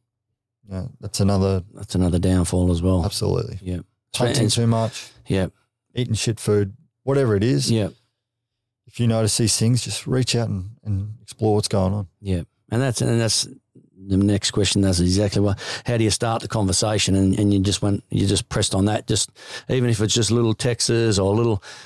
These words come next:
Speaker 2: you know, "What's happening, mate? I've seen a change in you," or, or anything like that.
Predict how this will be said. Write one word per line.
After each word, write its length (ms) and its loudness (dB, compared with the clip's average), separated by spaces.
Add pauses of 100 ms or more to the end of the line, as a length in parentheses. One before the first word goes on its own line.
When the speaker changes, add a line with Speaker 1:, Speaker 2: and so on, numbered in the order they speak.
(140)
Speaker 2:
you 140 -2
know, 180 -2
"What's 260 0
happening, 360 0
mate? 400 0
I've 100 -2
seen 160 0
a 60 0
change 500 0
in 120 2
you," 200 0
or, 640 0
or 240 0
anything 340 2
like 160 2
that. 200 -2